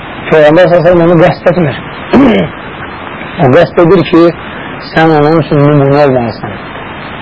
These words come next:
Sən onu yavaş-yavaş cəlb etməlisən. O başa düşməlidir, sevməlidir, o şeyləri sevgi ilə etməlidir. Əgər qorxaraq onu edərsə,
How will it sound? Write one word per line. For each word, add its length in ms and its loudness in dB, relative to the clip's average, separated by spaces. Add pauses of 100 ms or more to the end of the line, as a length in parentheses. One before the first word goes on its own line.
Sən 240 0
onu 280 4 (160)
yavaş-yavaş 880 2 (540)
cəlb 300 4
etməlisən. 540 -6 (300)
O 120 2
başa 280 4
düşməlidir, 540 2
sevməlidir, 680 4 (360)
o 120 0
şeyləri 480 2
sevgi 380 2
ilə 180 4
etməlidir. 460 -6 (680)
Əgər 260 4
qorxaraq 520 4
onu 160 0
edərsə, 460 2